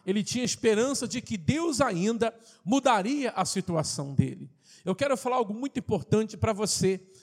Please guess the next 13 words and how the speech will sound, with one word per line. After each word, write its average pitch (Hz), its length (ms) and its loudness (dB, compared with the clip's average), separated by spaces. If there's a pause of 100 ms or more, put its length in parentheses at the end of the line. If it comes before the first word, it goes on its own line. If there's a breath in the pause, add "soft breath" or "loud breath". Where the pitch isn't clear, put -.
(120)
que 196 100 -8
quer 208 360 4
uma 208 200 -2
transformação 220 1000 0
na 202 120 -4
sua 196 260 -4
vida 180 420 -4 (260 soft breath)
nesse 208 440 0
ano, 185 180 0
em 180 60 0
nome 170 240 0
de 165 100 -2
Jesus. 147 460 2